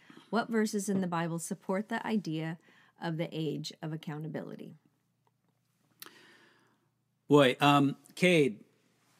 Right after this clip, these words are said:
Speaker 2: I've got a study somewhere on this. I, I don't even think I could look it up very quickly. Uh, but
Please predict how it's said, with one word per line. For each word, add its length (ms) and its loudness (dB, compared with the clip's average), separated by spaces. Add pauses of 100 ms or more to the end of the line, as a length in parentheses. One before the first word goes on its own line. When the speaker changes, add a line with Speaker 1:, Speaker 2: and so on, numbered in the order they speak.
(1900)
Speaker 2:
I've 140 -6
got 240 8
a 140 -4 (160)
study 680 2 (100)
somewhere 640 2 (220)
on 140 -4
this. 400 -8 (100)
I, 120 -8 (100)
I 80 2
don't 140 6
even 180 4
think 320 0
I 60 -4
could 180 -2
look 220 4
it 80 4
up 300 -4 (340)
very 220 4
quickly. 520 -6 (760)
Uh, 280 -2
but 520 0